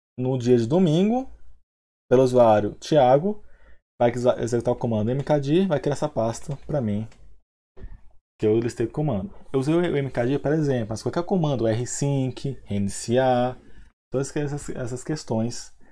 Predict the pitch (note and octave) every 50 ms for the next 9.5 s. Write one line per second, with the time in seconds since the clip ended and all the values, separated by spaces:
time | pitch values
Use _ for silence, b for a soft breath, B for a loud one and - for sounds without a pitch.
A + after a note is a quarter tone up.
0 | b b b b b b b b b - - - _ - G#2 G#2 G#2 G#2 G#2+ -
1 | - A#2 A#2 C3 B2+ - C#3+ C#3 - B2 A2 - A2+ - D3+ - - D3+ C#3 C3+
2 | C3+ C#3+ C3+ - - C3+ B2+ B2+ D3 - - - A2+ G2 A2+ C3 C3+ - - -
3 | C#3+ D3 D3 D3 - - - - B2 A#2+ B2+ B2+ B2+ B2+ A#2+ - - A2 G#2 A2
4 | G#2+ A2 G2+ - - A#2 A2 - - A#2 - A2+ G#2 - G#2+ G2+ G#2+ G#2 - -
5 | - A2+ A2 A2+ A#2 B2 - - - - - - - - - - - - - b
6 | b b b b b b - - C#3 D3+ D3+ - - _ _ _ - - - -
7 | - - A3+ B3 A#3 G#3 E3+ D#3+ D3 - C#3+ B2+ C#3 C3+ - - A#2 B2+ B2+ -
8 | - - F#2+ F#2 - F#2+ - - - - - A#2+ B2 A#2 - - A2+ A2 A2 G#2+
9 | G#2+ C3 C#3+ C#3 A#2 A2 A2+ C#3 F#3+ A3+